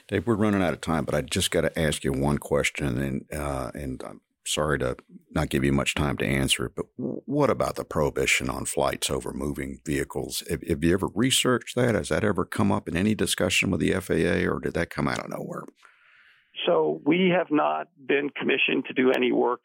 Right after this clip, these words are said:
Speaker 2: in that regard, but the issue, as I understand it, was, uh, one of these government agencies, Department of Transportation, raised concern about, uh, increasing the risk to automotive, uh, operations. And so some work needs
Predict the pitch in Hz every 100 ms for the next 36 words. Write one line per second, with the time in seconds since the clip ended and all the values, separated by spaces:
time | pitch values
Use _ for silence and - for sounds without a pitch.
0 | - 123 127 123 113 107 120 127 123 127
1 | 113 - 123 - - 117 117 127 - 147
2 | 139 117 123 117 117 110 - 127 127 123
3 | 117 - 131 120 113 - 113 117 113 117
4 | _ _ - 127 123 127 117 - 123 127
5 | 123 123 - 123 110 123 127 123 117 -
6 | 123 - - - 143 - 127 123 120 _
7 | _ - 120 123 - 120 - 120 117 113
8 | 107 113 113 110 - _ _ _ - 113
9 | 110 120 - 139 123 127 120 117 117 -
10 | - 113 113 110 110 107 - - 131 123
11 | 123 123 123 - - - 120 120 113 113
12 | 101 _ _ _ _ - 120 123 110 107
13 | 104 - 107 107 - 113 117 110 - _
14 | _ - - _ - - 156 156 151 -
15 | 143